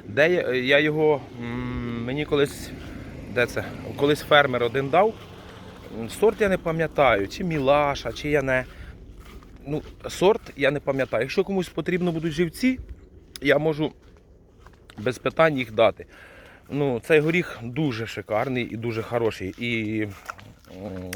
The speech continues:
плодоносить теж доволі непогано. Ось, бачите, вже лишилися яблуні.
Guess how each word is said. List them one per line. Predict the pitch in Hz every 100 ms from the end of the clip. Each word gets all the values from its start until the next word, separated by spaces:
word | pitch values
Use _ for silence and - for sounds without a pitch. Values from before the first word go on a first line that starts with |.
| 98
плодоносить | 127 117 131 156 - -
теж | 127 117
доволі | 101 107 117 117 127 123
непогано. | 127 107 104 92 - - - - -
Ось, | 127
бачите, | 120 117 127 -
вже | 110
лишилися | 117 113 120 117 - 113 - - - - - - - - -
яблуні. | 110 151 165 160 156